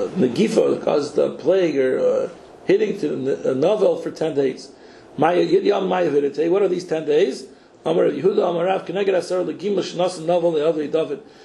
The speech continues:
This is corresponding to the ten, uh, morsels, I guess, ten pieces of food that Novel gave to the servants of David.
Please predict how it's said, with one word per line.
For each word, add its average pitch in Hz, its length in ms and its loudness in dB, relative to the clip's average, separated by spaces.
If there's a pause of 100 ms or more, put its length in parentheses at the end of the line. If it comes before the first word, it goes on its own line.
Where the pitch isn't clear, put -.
(120)
This 185 160 0
is 175 120 -4
corresponding 196 680 0
to 156 40 -14
the 170 140 -2
ten, 175 480 -2 (600)
uh, 131 360 0
morsels, 156 680 0
I 135 60 -4
guess, 135 260 -4
ten 165 160 -2
pieces 170 580 -2 (320)
of - 80 -16
food - 520 2 (160)
that 160 160 0
Novel 180 300 2
gave 175 320 2
to 151 60 0
the 143 120 2
servants 170 400 0
of 139 120 -2
David. 135 380 0